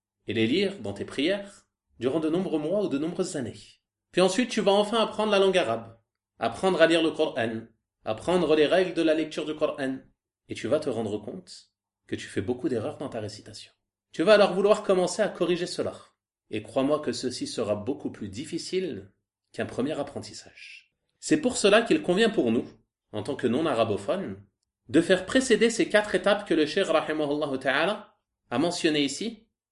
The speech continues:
par une étape indispensable, qui est l'apprentissage de la langue arabe. Et quand on dit l'apprentissage de la langue arabe,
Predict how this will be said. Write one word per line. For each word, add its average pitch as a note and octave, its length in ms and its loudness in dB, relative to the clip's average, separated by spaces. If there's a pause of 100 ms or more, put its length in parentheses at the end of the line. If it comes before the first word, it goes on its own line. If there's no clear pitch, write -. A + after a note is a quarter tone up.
(120)
par B2 140 0
une C#3 100 2
étape C#3+ 380 -2
indispensable, G#2+ 840 -10 (440)
qui B2+ 140 0
est A#2 60 2
l'apprentissage A#2+ 1300 -6 (320)
de A2 120 -2
la G#2+ 120 0
langue C#3 200 -6
arabe. E2 280 -12 (420)
Et C3 80 -2
quand G#3+ 200 2
on F#3+ 80 2
dit F#3 120 -2
l'apprentissage E3 600 0
de D#3+ 80 -2
la C#3 120 0
langue C3+ 180 -2
arabe, B2 500 -2